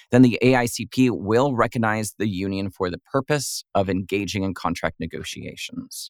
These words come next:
So if you're seeing Stand With Production Instagram or on Facebook and they're talking about signing union cards, this is what it means. iatsi reached out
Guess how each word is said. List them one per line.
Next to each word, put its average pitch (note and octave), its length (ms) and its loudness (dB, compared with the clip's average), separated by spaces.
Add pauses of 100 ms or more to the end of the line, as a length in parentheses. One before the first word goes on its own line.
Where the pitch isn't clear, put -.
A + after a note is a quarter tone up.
(120)
So A2 260 4
if G2+ 140 -2
you're B2+ 240 4
seeing B2 300 2
Stand A#2 360 2
With A#2+ 140 0
Production A2+ 760 2
Instagram A2 680 0
or G2 160 2
on F2 140 0
Facebook A2 680 0
and F#2 140 -2
they're F2 80 -2
talking G#2+ 320 0
about G2+ 280 0
signing G#2+ 520 -2
union G2+ 380 -2
cards, F#2 520 0 (140)
this B2+ 340 0
is G#2+ 160 0
what G2 160 2
it - 100 -4
means. F2+ 640 -2 (160)
iatsi G2+ 560 0
reached A#2 300 -4
out A2+ 200 2